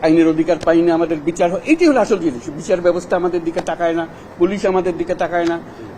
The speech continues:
কিছুই আমাদের দিকে তাকায় না, কারণ আমি অধিকারটা প্রতিষ্ঠা করতে পারি নাই, আমাদের নীতিটা আমরা প্রতিষ্ঠা করতে পারি। আমরা, আমরা যে প্রাতিষ্ঠানিক আয়োজন করেছি, এটা বায়াস একটা প্রাতিষ্ঠানিক। আপনি যত কিছুই বলেন, ওই একটা খো-, খো-, খো-,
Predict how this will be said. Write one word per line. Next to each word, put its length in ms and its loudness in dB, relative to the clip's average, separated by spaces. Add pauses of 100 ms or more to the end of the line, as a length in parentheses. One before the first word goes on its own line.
(220)
কিছুই 220 0
আমাদের 300 2
দিকে 160 -6
তাকায় 260 -8
না, 60 -16 (280)
কারণ 300 4 (840)
আমি 280 -2
অধিকারটা 580 -4
প্রতিষ্ঠা 360 -8
করতে 260 -8
পারি 180 -8
নাই, 180 -16 (360)
আমাদের 340 -4
নীতিটা 340 -2
আমরা 160 -6
প্রতিষ্ঠা 400 -6
করতে 260 -8
পারি। 160 -10
আমরা, 200 -8 (300)
আমরা 240 -2
যে 280 -2 (160)
প্রাতিষ্ঠানিক 680 -2
আয়োজন 360 4
করেছি, 400 -2 (200)
এটা 140 -4 (140)
বায়াস 320 4
একটা 180 -4
প্রাতিষ্ঠানিক। 920 -16
আপনি 220 -2
যত 280 4
কিছুই 180 -6
বলেন, 320 2 (300)
ওই 100 8
একটা 220 2
খো-, 200 -6 (180)
খো-, 100 -10 (260)
খো-, 180 -2